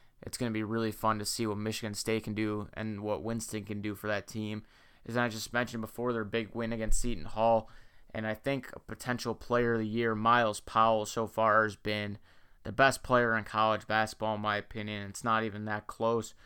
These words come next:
Currently averaging twenty-two point six points per game, four point six rebounds, and one point eight assists. He's actually averaging twenty-eight point three points per game,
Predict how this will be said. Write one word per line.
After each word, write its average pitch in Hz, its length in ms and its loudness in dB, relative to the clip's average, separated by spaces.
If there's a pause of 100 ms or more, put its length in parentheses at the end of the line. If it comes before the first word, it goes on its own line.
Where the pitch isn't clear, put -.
(400)
Currently 143 340 4
averaging 117 300 2
twenty-two 127 580 -4
point 117 300 -6
six - 320 -6
points 117 400 -6
per 113 180 -4
game, 113 460 -4 (480)
four 127 240 2
point 123 260 -4
six - 240 -8
rebounds, 117 400 0
and 104 180 -6
one 113 200 -4
point 113 260 -4
eight 104 60 -4
assists. - 580 -6 (560)
He's 117 240 -10
actually 156 500 0
averaging 127 520 2
twenty-eight 120 680 -8
point 120 300 -6
three 113 340 -6
points 131 400 -8
per 131 160 -6
game, 131 340 -6